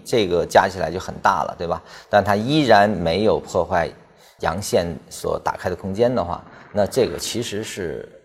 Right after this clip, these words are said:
依然是在多头的可能的控制范围内。所以说后期如果有阳线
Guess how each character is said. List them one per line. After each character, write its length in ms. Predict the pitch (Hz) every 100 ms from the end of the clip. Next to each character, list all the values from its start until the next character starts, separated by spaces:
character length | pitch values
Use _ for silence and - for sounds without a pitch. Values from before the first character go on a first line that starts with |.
| _
依 140 | - 135
然 180 | 104
是 160 | 107 113
在 320 | 98 87 69 -
多 200 | 156 175
头 300 | 180 - 80
的 320 | - 60 - - _ _ _ _ _ _
可 220 | - 90
能 240 | 82 82 104
的 80 |
控 200 | 101 107
制 80 | 87
范 220 | 87 90
围 80 | 85
内。 260 | 110 135 - - _ _ _ _
所 140 | - 92
以 20 |
说 120 | 101
后 240 | 98 143 113
期 340 | - 123 120
如 120 | 92
果 160 | 98 101
有 120 | 85
阳 240 | 69 78 90
线 240 | 107